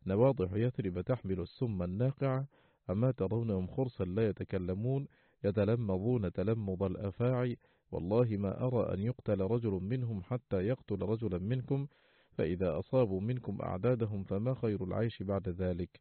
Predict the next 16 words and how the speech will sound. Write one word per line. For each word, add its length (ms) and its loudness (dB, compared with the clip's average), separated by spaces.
فروا 560 4
رأيكم". 800 -2
فلما 420 6
سمع 320 0
حكيم 420 -2
بن 120 -2
حزام 280 0
من 120 -2
ذلك 340 0
مشى 360 -2
في 100 -10
الناس 360 -2
فأتى 340 -2
عتبة 440 -2
بن 140 -2
ربيعة 460 0